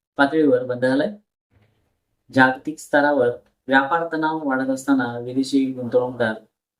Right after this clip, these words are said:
भारतीय शेअर बाजारातून सतत पैसा काढत आहेत. मार्च दोन हजार पंचवीसच्या पहिल्या पंधरा दिवसात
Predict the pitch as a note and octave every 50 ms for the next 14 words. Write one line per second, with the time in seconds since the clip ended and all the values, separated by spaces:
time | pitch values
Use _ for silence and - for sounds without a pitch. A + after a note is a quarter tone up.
0 | _ - B2+ B2+ B2+ - - D#3+ E3 E3 D#3+ - C#3+ C#3 C3+ C3+ C3 B2+ B2+ B2+
1 | B2+ B2+ - C3 C3 C3 C3+ - - A#2+ - C3+ C3 - - A#2 A#2 A2+ A#2 A#2+
2 | A#2 A2+ - - A2+ A#2 A#2+ B2+ C3+ C#3 - - _ _ _ _ _ _ _ _
3 | _ _ _ - B2 B2 B2 C3 C3 - - A2 A2+ B2 B2 B2 B2 B2 B2 A#2+
4 | - B2 B2+ C#3 C#3+ C#3 C3+ - B2+ B2 A#2+ - - C3 B2+ C3+ C3+ C3+ C#3 C#3
5 | C#3+ - - C3 C3 C#3 C3+ C3+ C#3+ C#3+ C#3+ - C#3 A#2+ A#2